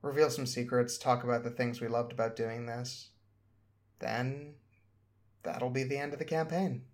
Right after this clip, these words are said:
I don't know if that's it for Land of Life and Story as a podcast. I'd love to tell more stories, and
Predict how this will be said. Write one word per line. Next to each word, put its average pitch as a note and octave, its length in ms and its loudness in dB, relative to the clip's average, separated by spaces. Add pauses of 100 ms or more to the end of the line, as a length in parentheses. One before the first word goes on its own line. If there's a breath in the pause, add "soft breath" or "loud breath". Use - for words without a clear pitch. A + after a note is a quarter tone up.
(1700)
I D#3+ 120 2
don't F3 100 6
know C#3+ 160 6
if C3+ 80 -2
that's C3 300 4
it D3+ 260 6
for D3+ 260 2
Land D3+ 300 4
of D3+ 80 0
Life D3 220 2
and D3 100 -10
Story D3+ 400 4
as C#3+ 120 4
a C3+ 40 0
podcast. F#3 840 -2 (920)
I'd C#3+ 100 -2
love G3 180 8
to - 60 -4
tell D3 140 0
more B2+ 220 2
stories, A2 560 0
and A2+ 300 -8